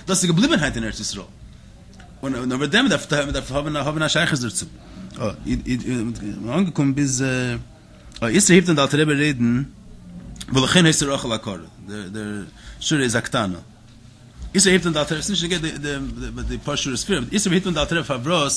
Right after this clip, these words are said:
דאס איז איך דער ברית, וואס דארף געלעהרט, געהאט, לידה, געהאט, אה, האט געהאט קינדער און, און רחל געווען א כלה.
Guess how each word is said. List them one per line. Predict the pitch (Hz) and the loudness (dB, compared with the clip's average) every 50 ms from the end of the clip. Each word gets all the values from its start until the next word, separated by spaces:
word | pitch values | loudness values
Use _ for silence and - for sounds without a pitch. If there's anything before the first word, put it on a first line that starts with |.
| - - - - - - - - - | -2 -4 -8 -16 -18 -18 -14 -4 0
דאס | 165 165 160 | 0 2 4
איז | |
איך | 170 185 143 | 4 4 6
דער | 151 151 | 4 4
ברית, | 139 123 170 175 | 6 8 8 8
וואס | 156 135 131 117 | 8 6 2 4
דארף | 143 156 156 - - | 6 4 4 4 2
געלעהרט, | 151 139 127 131 147 160 156 143 135 123 | 2 2 4 4 4 4 4 2 2 2
געהאט, | - 120 110 131 135 139 139 135 - - - - - - - | 0 0 2 4 4 2 2 0 -6 -14 -14 -14 -16 -10 -6
לידה, | 110 120 123 127 127 113 120 147 175 170 117 - | -4 0 0 0 0 -2 -4 -6 -8 -8 -10 -6
געהאט, | - 117 113 123 127 120 - - | -4 0 0 0 0 -2 -6 -8
אה, | 120 120 117 113 113 107 - - - - - - - | -6 -4 -4 -4 -6 -8 -10 -16 -20 -20 -20 -14 -14
האט | 123 - | -10 -2
געהאט | 127 120 131 127 - | 0 0 0 0 -2
קינדער | - - 139 139 143 160 147 | -2 -2 -2 0 0 0 -2
און, | 131 127 113 | -2 -2 -2
און | 123 123 135 | -2 0 0
רחל | 175 165 - 143 135 | 0 0 0 -2 -2
געווען | 123 127 117 131 127 120 | -2 -2 -2 -2 -2 -2
א | 110 104 | -2 -4
כלה. | - - 101 92 85 | -4 -6 -8 -8 -8